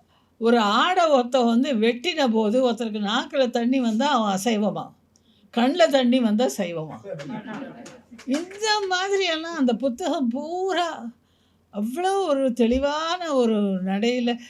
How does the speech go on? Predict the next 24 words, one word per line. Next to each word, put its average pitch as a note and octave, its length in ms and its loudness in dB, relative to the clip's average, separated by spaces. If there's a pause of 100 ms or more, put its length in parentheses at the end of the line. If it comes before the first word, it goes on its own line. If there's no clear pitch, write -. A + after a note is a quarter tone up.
எதிர்க்க D4+ 400 -2
நின்று C4+ 220 2
அவர் A3+ 180 -2
பேசுற A#3 560 -2
மாதிரி. A3+ 520 -2 (600)
அதன் D#4 400 -6
மூலமா C#4 380 0
தான் B3 140 0
நான் F3 280 -4
நிறைய F3+ 300 -4
தெரிஞ்சுட்டேன். F3+ 680 -8 (880)
போன A#3 220 0
வருஷம் A#3+ 260 0
எனக்கு A3+ 220 0
சரஸ்வதி A#3 600 -4
சம்மான் F#3 380 -4
விருது A3 300 -4
வந்தபோது G#3+ 600 -6 (220)
அவருக்கே A#3+ 640 -4
விருது C4+ 300 -4
வந்த A3 300 -2
மாதிரி F#3 440 -4
ஃபோன் G#3+ 200 -4
பண்ணி F3+ 480 -6